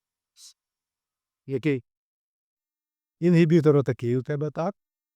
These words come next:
Так. А субстрат де твій? Оце він, так?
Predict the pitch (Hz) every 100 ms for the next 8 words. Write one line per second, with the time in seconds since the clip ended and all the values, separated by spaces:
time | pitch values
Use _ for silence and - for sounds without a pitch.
0 | - 135 110 _ 165 151 190 - 180 160
1 | 165 170 190 196 _ _ _ _ _ _
2 | _ _ _ _ _ _ _ - 147 -
3 | 117 98 92 151 165